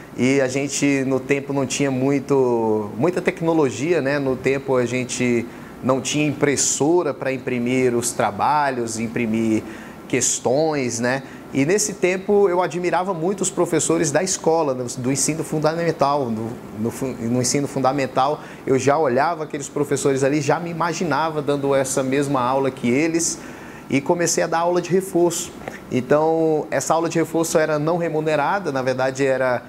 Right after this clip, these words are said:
mais que uma brin-, era mais uma brincadeira, né? A gente reunia, fingia que ia ter uma escola, botava um quadro ali de giz, chamava a molecada da rua,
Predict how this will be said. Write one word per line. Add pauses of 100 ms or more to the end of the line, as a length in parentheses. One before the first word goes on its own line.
(180)
mais
que
uma
brin-,
era
mais
uma
brincadeira,
né?
A
gente
reunia,
fingia
que
ia
ter
uma
escola,
botava
um
quadro
ali
de
giz, (380)
chamava
a
molecada
da
rua,